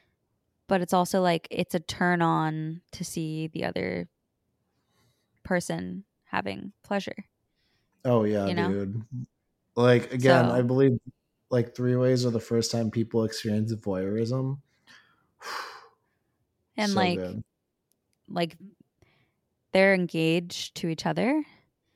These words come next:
Speaker 1: So it's interesting, like, that dynamic. But I really believe that, like, they are turned on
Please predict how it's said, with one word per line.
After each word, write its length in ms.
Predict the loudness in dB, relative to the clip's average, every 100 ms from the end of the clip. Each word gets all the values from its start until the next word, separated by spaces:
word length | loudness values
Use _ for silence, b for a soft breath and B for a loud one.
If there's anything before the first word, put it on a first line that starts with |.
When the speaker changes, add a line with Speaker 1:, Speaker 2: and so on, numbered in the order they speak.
| _ _ _
Speaker 1:
So 100 | -4
it's 100 | -4
interesting, 720 | -2 0 0 0 0 0 -2 -2
like, 320 | -4 -8 -12 -2
that 180 | -2 0
dynamic. 520 | -2 0 -2 -4 -4
But 280 | 2 2 2 -4 _ _ _ _ _ _ _ _ _ _
I 80 | 0
really 340 | 2 4 4 4
believe 300 | 2 0 0
that, 160 | -2
like, 180 | -2 -6
they 680 | -6 0 2 4 2 0 -4 -6 _ _ _ _ _ _ -6
are 520 | -2 -2 -2 -4 -6 -10 _ _ _ _ _ _ _
turned 340 | -6 -2 0
on 580 | 0 2 0 0 -4 -6